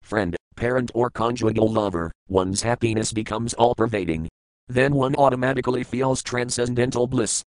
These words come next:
just as one becomes happy seeing the shining of the moon. One acquires natural happiness upon seeing the moon,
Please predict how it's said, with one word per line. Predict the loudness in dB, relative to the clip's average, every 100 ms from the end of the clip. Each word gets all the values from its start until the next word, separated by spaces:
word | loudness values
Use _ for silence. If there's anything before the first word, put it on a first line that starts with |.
| -4
just | 0 2 2 0
as | 0 2
one | 2 2
becomes | 0 -2 -2 0
happy | 0 0 0
seeing | 0 0 0
the | 0 0
shining | 0 0 0 0
of | 0
the | 2
moon. | 2 2 2 -2 -8 _ _ -2
One | 0 0
acquires | 2 2 4 2 2
natural | 0 0 2 2 2
happiness | 2 2 0 0 0
upon | 0 0 -2 0
seeing | 0 0 0
the | 0
moon, | 2 4 2